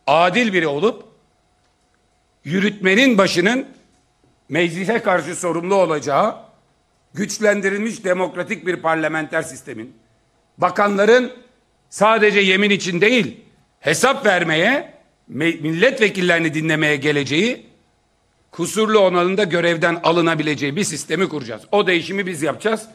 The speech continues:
Bülent Turan o anayasa değişikliğinde vereceği oyu şimdiden düşünsün.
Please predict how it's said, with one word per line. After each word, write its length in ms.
Bülent 340
Turan 380
o 180
anayasa 400
değişikliğinde 640
vereceği 400
oyu 200
şimdiden 440
düşünsün. 320